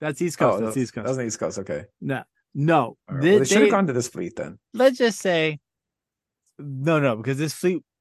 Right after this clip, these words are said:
Speaker 1: this fleet, their, their, their U F O, yeah, their U F O videos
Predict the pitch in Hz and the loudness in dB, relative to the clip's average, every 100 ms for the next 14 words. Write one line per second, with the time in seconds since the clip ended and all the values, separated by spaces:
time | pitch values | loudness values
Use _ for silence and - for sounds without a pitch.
0 | - 139 180 - 226 226 160 151 151 175 | -8 0 0 2 0 0 -4 -2 2 2
1 | 147 170 165 131 160 180 190 196 170 208 | 2 0 0 -2 -2 0 -2 -4 -6 -10
2 | - 151 143 131 151 180 180 175 190 185 | -10 -6 -4 0 2 2 0 0 -2 -2
3 | 196 202 | 0 -2